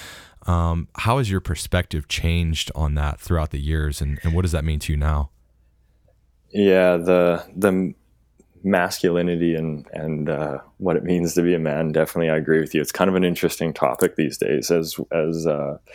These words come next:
Speaker 2: like, making gender generalizations is becoming, uh, increasingly less popular, but there's,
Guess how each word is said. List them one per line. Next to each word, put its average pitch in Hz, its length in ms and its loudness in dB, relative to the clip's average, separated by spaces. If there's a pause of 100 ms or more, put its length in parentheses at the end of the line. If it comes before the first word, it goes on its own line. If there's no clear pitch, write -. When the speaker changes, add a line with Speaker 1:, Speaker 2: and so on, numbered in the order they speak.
(380)
Speaker 2:
like, - 180 -6
making 80 460 -2 (260)
gender 82 380 0
generalizations 78 960 0
is 78 100 -4
becoming, 80 640 -2 (240)
uh, 78 260 -4
increasingly 87 720 -4
less 73 280 -2
popular, 76 600 0
but - 220 0
there's, 95 360 2